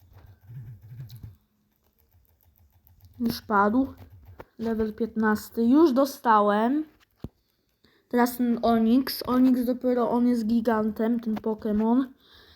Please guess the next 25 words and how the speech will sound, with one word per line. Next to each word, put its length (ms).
Zmieniam 420
sobie 260
na 140
Pikachu, 520
zmieniłem 540
sobie 340
na 140
razie. 600
Żeby 240
coś 240
tam 220
mu 200
zrobić, 400
ale 160
Thunder 360
Shock 280
nic 200
mu 80
nie 160
zrobi, 380
to 100
mogę 280
tylko 920
Growla 500
użyć. 680